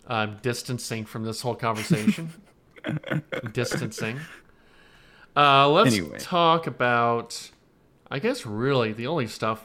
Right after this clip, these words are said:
Speaker 1: there is to talk about is the whole, um,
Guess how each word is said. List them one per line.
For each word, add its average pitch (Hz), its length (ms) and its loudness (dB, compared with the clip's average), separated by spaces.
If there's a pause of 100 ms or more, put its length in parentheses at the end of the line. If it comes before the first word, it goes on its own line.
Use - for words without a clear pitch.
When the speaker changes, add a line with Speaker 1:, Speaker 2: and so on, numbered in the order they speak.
(120)
Speaker 1:
there 113 200 -4
is 110 180 -4
to 113 80 -14
talk 110 340 0
about 104 280 -2
is 104 140 -8
the 117 80 -8
whole, 110 580 -2 (1000)
um, 110 720 0